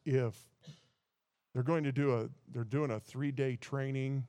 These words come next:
on June ninth, tenth, and eleventh, which is a Sunday, Monday, and a Tuesday. Um, but they lost where they were going to train, and now they're up against the,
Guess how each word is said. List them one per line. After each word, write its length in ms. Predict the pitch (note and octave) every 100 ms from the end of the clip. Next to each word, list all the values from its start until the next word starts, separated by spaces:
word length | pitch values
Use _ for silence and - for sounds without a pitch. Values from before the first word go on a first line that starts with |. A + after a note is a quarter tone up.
| - _ _ _
on 460 | B2 A#2+ A#2 A2 A2+ C3+
June 360 | A2+ C3 A#2
ninth, 440 | A#2 C3 C#3 C3+ -
tenth, 280 | - C#3+ C#3
and 100 | C3+
eleventh, 560 | A#2+ B2 C3+ C#3 - - _ _ _ _ _
which 200 | B2 B2
is 160 | A2
a 60 | A2
Sunday, 380 | - D3 C3+ C3
Monday, 400 | B2 C3 B2+ B2+
and 100 | A#2+
a 80 | G#2+
Tuesday. 640 | - C3 C3 C3+ C#3 C#3 - _ _ _ _ _ _ -
Um, 560 | B2+ A#2+ A2 G#2 G2 - _ _ _ _ -
but 160 | B2+
they 420 | C3+ C3 A#2+ G#2+ - -
lost 500 | A#2+ B2 C#3+ C#3 -
where 140 | C3+ B2+
they 120 | B2
were 140 | A#2+
going 240 | A#2+ B2 A#2
to 80 |
train, 580 | G#2 - C#3+ D3+ D#3 E3 - _ _ _ _ _ -
and 120 | B2
now 200 | C3 C#3
they're 200 | B2 B2
up 160 | B2
against 400 | A#2 B2+ B2+ -
the, 340 | - A#2+ A#2